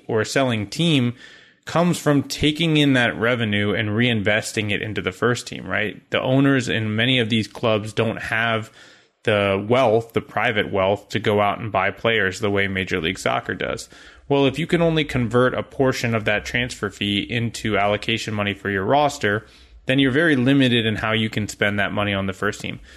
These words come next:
So I think there still needs to be some kind of,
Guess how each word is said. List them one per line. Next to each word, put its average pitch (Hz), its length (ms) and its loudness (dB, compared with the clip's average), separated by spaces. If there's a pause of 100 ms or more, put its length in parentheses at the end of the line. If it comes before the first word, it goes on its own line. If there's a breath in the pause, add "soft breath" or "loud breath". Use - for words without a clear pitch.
(120)
So 139 160 2
I 131 60 4
think 170 260 -2
there 151 140 4
still 147 320 2
needs 135 320 0
to 120 100 0
be 117 300 2
some 123 400 0
kind 113 480 0
of, 104 580 0